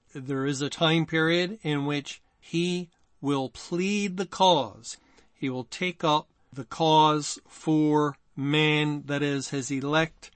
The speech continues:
that are amongst the population of the world. And, and during that time, God will save. It's really, um, pointing to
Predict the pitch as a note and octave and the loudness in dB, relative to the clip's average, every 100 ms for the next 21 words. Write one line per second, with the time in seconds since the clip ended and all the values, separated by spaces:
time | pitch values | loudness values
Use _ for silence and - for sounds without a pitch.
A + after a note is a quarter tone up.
0 | _ C#3+ C#3+ C#3+ C#3 C3+ D3 D#3 - - | _ -4 0 2 2 2 0 0 -4 -12
1 | - - - D3+ D3 - F3 E3 E3 D3+ | -12 -16 -12 -4 -4 4 4 4 2 2
2 | D3+ D3+ - D3 D3 D#3 - - D#3 D3 | 0 -2 -2 -2 -2 -6 -10 -4 0 2
3 | D3 C3+ C3 C3 C#3 C#3+ D3+ F#3+ A#3+ _ | 2 -2 -4 -2 -2 0 4 2 0 _
4 | _ - - _ - D3 C#3+ D3 C#3+ C#3 | _ -20 -20 _ -10 -4 -2 0 0 -2
5 | C3+ - C#3+ C3 B2+ C#3+ D3 D3 D3 D3 | -6 -8 -6 -6 -4 -2 0 0 -2 -2
6 | C#3 - E3+ F#3 G3+ G3 G3+ G3 _ _ | -4 -4 0 2 2 -2 -6 -10 _ _
7 | _ _ _ _ _ _ _ D#3 B2 D3+ | _ _ _ _ _ _ _ -16 -2 4
8 | D#3 E3+ E3+ D3+ C#3+ D3+ D#3 D3 - F3 | 8 8 6 2 2 2 4 2 0 0
9 | D#3 B2+ A#2+ - _ _ _ _ _ _ | 2 0 -8 -20 _ _ _ _ _ _
10 | - C#3+ A#2+ D#3 D#3 C#3+ C#3+ C3+ C3 - | -16 -14 -10 -2 0 0 -2 -4 -6 -10
11 | C3+ C3+ C3 B2+ B2+ D3 - F3 E3+ E3 | -10 -8 -8 -10 -14 -18 -2 4 6 6
12 | D3 C#3+ C3+ - E3 D3 C3 C3 | 2 0 -2 0 2 2 0 -4